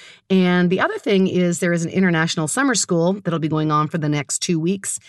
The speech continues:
And again, it'll be, um, it's usually in real life, but because of covid,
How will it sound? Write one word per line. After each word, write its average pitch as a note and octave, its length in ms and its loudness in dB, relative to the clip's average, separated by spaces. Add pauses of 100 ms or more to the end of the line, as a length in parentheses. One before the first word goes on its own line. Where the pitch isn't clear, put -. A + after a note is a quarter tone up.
(240)
And D#3 280 0
again, D#3 300 0
it'll D#3 160 -2
be, D#3 380 -2 (100)
um, C#3+ 540 -4
it's - 300 -8
usually D#3+ 560 0
in D#3+ 340 -4
real D3 260 -2
life, D3+ 380 -2
but - 220 -6
because D3 320 -6
of C#3+ 180 -4
covid, D3+ 520 -2